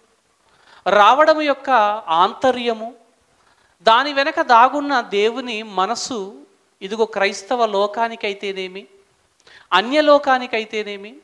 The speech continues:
ప్రపంచ యావత్తుకు అర్థము కానట్లుగానే మనకు అర్థమవుతుంది, దేవుని పిల్లారా, నేటి పరిస్థితులు మనం ఆలోచించినప్పుడు.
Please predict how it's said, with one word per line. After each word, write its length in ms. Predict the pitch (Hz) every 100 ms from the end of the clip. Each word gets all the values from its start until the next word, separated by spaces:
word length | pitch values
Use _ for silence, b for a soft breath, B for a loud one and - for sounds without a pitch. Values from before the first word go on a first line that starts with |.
| _ b b b -
ప్రపంచ 460 | - 302 311 320
యావత్తుకు 840 | 294 240 202 233 269 302 - 254 247
అర్థము 440 | 160 156 220 240
కానట్లుగానే 1040 | 240 196 190 220 220 226 226 208 208 185 202
మనకు 220 | 185 180
అర్థమవుతుంది, 580 | 156 180 190 185 185 175
దేవుని 240 | 165 165
పిల్లారా, 480 | 160 165 156 147 143 b b _
నేటి 260 | 160 170 170
పరిస్థితులు 600 | 170 156 170 180 175 160
మనం 260 | 151 147
ఆలోచించినప్పుడు. 840 | 147 160 160 151 165 147 - 143